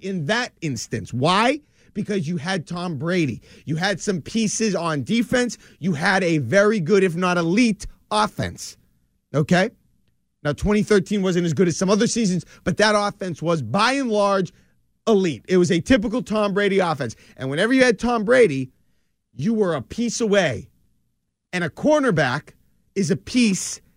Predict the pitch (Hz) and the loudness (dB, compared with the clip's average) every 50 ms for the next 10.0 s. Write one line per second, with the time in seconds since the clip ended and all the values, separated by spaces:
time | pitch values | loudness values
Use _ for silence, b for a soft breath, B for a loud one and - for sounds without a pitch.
0 | - - 185 170 - 196 208 - - 214 214 - - 240 247 220 190 165 160 156 | -2 0 0 0 0 -2 -2 0 0 0 0 0 0 2 2 4 4 2 2 0
1 | 165 - _ _ _ _ _ _ - 190 185 185 185 - - 190 185 185 175 156 | -2 -6 _ _ _ _ _ _ -6 -4 -4 -4 -6 -8 -8 -6 -4 -4 -6 -6
2 | _ _ _ _ _ _ _ _ - - 185 247 262 214 - 175 170 160 147 151 | _ _ _ _ _ _ _ _ -10 0 2 2 2 2 0 -2 -2 0 0 0
3 | 170 220 - _ _ _ _ _ _ - 110 107 226 220 - - 220 196 220 214 | -2 -4 -8 _ _ _ _ _ _ -12 -4 -2 -2 -2 0 -2 -2 0 2 2
4 | 208 196 202 196 202 202 202 170 220 190 120 - b b b b b - 180 - | 2 2 0 0 0 0 0 2 2 0 0 -2 b b b b b -4 -4 -2
5 | - 156 117 117 190 190 185 - 175 156 185 185 175 170 160 165 160 - - 160 | -2 -4 -2 0 -2 -2 -2 -4 -4 -2 -2 -2 -2 0 0 -2 -2 -2 -6 -10
6 | 139 - 151 151 147 123 104 - 95 78 _ _ _ _ _ _ _ _ _ _ | -6 -2 0 0 0 0 -2 -6 -12 -16 _ _ _ _ _ _ _ _ _ _
7 | _ _ _ _ _ _ - - 107 - 180 202 196 151 196 175 120 - - 220 | _ _ _ _ _ _ -8 -4 2 4 6 6 6 4 0 0 0 2 2 2
8 | 202 147 208 190 135 104 95 - 196 196 185 - - 196 180 170 175 175 185 190 | 4 4 2 2 2 0 0 2 2 2 2 0 -2 0 0 2 2 2 2 2
9 | 170 156 143 151 143 135 98 104 165 175 175 185 151 160 160 135 - - - | 2 2 0 0 -2 -2 -2 2 2 2 2 2 -2 -4 -4 -4 -4 -6 -12